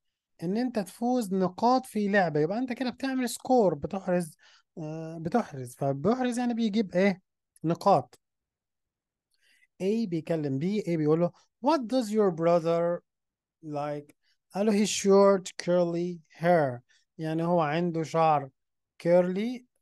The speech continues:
آه، مجعد وقصير. فهنا لما أحب أسأل واحد أقول له، "أوصف لي حد معين"، أقول له، "What does your brother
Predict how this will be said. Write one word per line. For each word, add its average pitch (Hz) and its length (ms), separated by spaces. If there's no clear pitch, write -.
آه، 143 300
مجعد 185 800
وقصير. 147 840
فهنا 226 440
لما 180 240
أحب 202 300
أسأل 165 380
واحد 165 220
أقول 165 180
له، 170 80
"أوصف 151 400
لي 156 60
حد 160 220
معين"، 160 320
أقول 170 160
له، 170 200
"What 165 40
does 160 180
your 151 140
brother 170 420